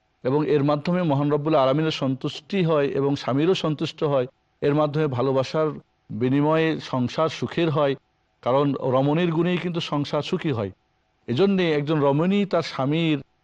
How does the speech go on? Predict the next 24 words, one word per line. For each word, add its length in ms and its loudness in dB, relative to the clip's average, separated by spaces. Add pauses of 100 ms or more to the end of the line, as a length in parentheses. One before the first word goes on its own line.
(180)
যে 540 2 (200)
নির্দেশ 720 2
মেনে 280 2
চলবেন, 680 2 (260)
এটা 200 -2
কিন্তু 380 -2
তার 240 0
প্রতি 520 -4 (280)
জরুরি, 560 2
এটা 240 -4
ফরজ। 520 0
কারণ 360 0
আল্লাহ 300 2
রাব্বুল 240 0
আলামিনের 380 2
হাবিব 360 0
যে 120 -6
কথাটা 280 -2
আপনি 220 0
বলেছেন 380 -2
যে, 80 0
"লাউ 160 2
কুনতু 380 0
আমিরান 760 4